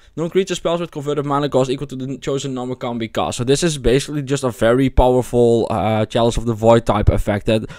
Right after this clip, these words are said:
if Chalice of the Void was reprinted these days, this is how they would word it. And we have Palace Jailer, which draws cards when you're attacking.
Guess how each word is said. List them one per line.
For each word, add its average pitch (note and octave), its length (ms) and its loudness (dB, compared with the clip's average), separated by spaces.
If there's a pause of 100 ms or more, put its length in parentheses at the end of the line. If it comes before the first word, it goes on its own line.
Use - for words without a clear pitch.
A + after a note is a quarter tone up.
(260)
if C3+ 160 -2
Chalice F#3 240 4
of F#3 100 4
the D#3+ 40 0
Void D#3 220 4
was D3 100 -2
reprinted C3 600 0
these A#2 200 4
days, A#2 220 2
this A2+ 240 2
is - 80 -2
how A2 120 4
they G#2+ 120 0
would G#2+ 180 0
word A#2 400 2
it. D3+ 260 0 (520)
And D3+ 100 -4
we F#3+ 120 4
have G3+ 180 0
Palace F3 320 4
Jailer, D3 320 2
which E3 240 2
draws A#2 400 6
cards G#2+ 340 2
when G#2+ 140 0
you're G#2 140 0
attacking. G#2 680 -4